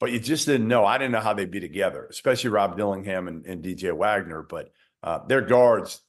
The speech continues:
Reed Sheppard's been awesome. Dillingham's been much more efficient than I thought he'd be.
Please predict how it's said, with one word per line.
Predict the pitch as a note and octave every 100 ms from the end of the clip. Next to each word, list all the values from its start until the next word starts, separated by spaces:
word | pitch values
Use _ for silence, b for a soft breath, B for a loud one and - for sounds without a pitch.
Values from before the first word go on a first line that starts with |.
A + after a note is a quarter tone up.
| -
Reed | A2+ A2+
Sheppard's | A#2 B2+ B2 A#2
been | G#2 A2+
awesome. | D#2+ G2+ F2+ - C#2 B1 _ _ _ _ _ _ G#2
Dillingham's | B2 C3 B2 A#2+ G#2
been | F#2 G2+ F#2 E2 _ _ _ _
much | G2+ A#2 D3+ D3+
more | C3+ A#2+
efficient | A2+ A#2 G#2+ G2+ G#2
than | F#2+
I |
thought | F#2+ G2+ G2
he'd | F#2+ D#2
be. | E2 E2